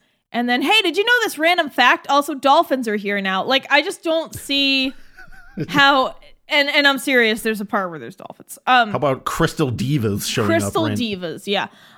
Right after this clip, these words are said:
Speaker 1: I just don't, I, well, I guess the dolphins are part of the meditation, but I do find it very jarring because why would there be dolphins? Anyway, it's, it's set up in a way where it's not, there's no, like,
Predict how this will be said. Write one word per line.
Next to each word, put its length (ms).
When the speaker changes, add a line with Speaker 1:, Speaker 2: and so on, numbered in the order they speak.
Speaker 1:
I 180
just 220
don't, 300
I, 100
well, 120
I 60
guess 180
the 80
dolphins 380
are 60
part 240
of 60
the 40
meditation, 540
but 140
I 40
do 140
find 220
it 60
very 200
jarring 840
because 300
why 300
would 120
there 160
be 100
dolphins? 520
Anyway, 420
it's, 240
it's 180
set 240
up 140
in 60
a 80
way 240
where 240
it's 220
not, 460
there's 220
no, 140
like, 400